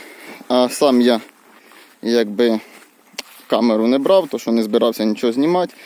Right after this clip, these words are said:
Ось вам приклад того, як пчоли живуть, бджоли, коли ви забули на два тижні закрити їм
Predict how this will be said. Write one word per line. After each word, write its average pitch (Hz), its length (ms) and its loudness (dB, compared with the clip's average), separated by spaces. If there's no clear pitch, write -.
Ось - 180 -2
вам 165 160 0
приклад 143 460 2
того, 180 400 2
як 135 400 0
пчоли 143 400 2
живуть, 156 500 -2
бджоли, 135 520 2
коли 165 480 2
ви 147 240 2
забули 135 560 2
на 127 160 0
два 123 200 2
тижні 139 360 0
закрити 120 520 0
їм 120 200 0